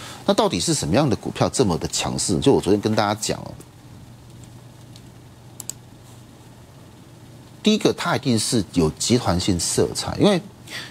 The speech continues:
其实我觉-，我觉得啦，比如说我昨天讲的三档股票，哦，那因为碍于法规的限制，我每次一定要讲三档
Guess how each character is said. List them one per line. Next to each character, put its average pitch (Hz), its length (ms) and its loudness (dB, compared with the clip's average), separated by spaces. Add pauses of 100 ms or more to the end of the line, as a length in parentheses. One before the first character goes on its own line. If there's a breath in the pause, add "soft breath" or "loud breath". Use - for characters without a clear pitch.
(100)
其 202 140 2
实 202 100 4
我 120 160 6
觉-， 110 320 0
我 101 100 2
觉 113 200 2
得 127 120 2
啦， 85 160 2
比 - 80 0
如 104 60 2
说 185 100 4
我 113 60 4
昨 95 160 -2
天 113 220 2
讲 73 280 -4
的 65 140 -8 (260)
三 - 180 2
档 98 140 2
股 - 200 -6
票， - 200 -4 (600)
哦， 78 180 0
那 123 100 2
因 117 120 2
为 117 100 4
碍 113 160 2
于 92 80 4
法 85 160 -2
规 98 180 2
的 87 80 4
限 80 240 0
制， 80 140 -2
我 76 140 0
每 85 160 0
次 - 200 0
一 - 40 2
定 - 100 2
要 78 80 2
讲 - 160 -6
三 - 220 -4
档 - 120 -8